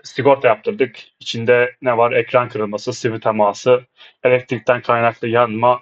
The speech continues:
anakart yanması, hırsızlık gibi üç yıl garantisi var vesaire. Böyle bir telefon. Ee, bakalım nasıl bir şeymiş.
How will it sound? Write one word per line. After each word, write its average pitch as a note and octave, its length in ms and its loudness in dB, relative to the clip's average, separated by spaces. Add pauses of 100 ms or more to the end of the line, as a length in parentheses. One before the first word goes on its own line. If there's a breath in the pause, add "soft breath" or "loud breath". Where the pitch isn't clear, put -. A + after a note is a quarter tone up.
anakart B2+ 480 0
yanması, A2 480 0
hırsızlık B2 800 -2 (840)
gibi B2 400 -2 (120)
üç D3 240 -2
yıl C3 120 0
garantisi C3 480 2
var C3+ 260 2 (480 soft breath)
vesaire. B2 500 2
Böyle B2 200 4
bir B2 60 -6
telefon. A#2+ 540 0
Ee, A2 320 -2
bakalım A#2+ 400 -4
nasıl A#2 200 -6
bir G2+ 60 -8
şeymiş. G#2 540 -6